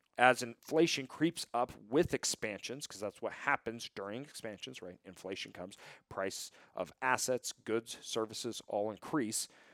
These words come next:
They need to stop that before we get runaway inflation. They do that by contracting the money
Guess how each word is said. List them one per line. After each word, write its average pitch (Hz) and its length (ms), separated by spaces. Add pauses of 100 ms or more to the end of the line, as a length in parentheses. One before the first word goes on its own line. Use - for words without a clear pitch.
(180)
They 135 160
need 139 240
to 101 80
stop - 460
that 110 280
before 123 300
we 120 100
get 120 220
runaway 104 340
inflation. - 580 (640)
They 117 180 (100)
do 214 160
that 127 280
by 120 180
contracting 175 920
the 147 80
money 131 640